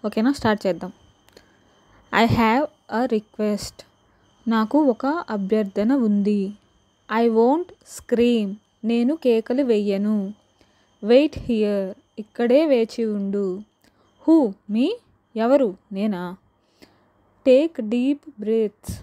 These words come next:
లోతైన శ్వాస తీసుకోండి. Stay back. వెనక నిలబడు, వెనక్కి వెళ్ళు. Feed him. అతనికి తినిపించు, పెట్టు. I feel different.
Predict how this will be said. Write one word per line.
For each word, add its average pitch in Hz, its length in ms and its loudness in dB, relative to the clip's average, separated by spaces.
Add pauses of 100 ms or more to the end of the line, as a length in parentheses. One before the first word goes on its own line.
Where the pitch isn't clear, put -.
(500)
లోతైన 226 520 0
శ్వాస 214 440 -8
తీసుకోండి. 202 1000 -4 (520)
Stay 254 260 4
back. 208 400 -4 (680)
వెనక 233 260 -4
నిలబడు, 202 680 0 (520)
వెనక్కి 226 300 -4
వెళ్ళు. 202 480 0 (1600)
Feed 285 460 2
him. 220 320 0 (320)
అతనికి 226 380 -6
తినిపించు, 226 840 -4
పెట్టు. 214 540 -2 (600)
I 233 40 2
feel 285 360 0
different. 214 580 -2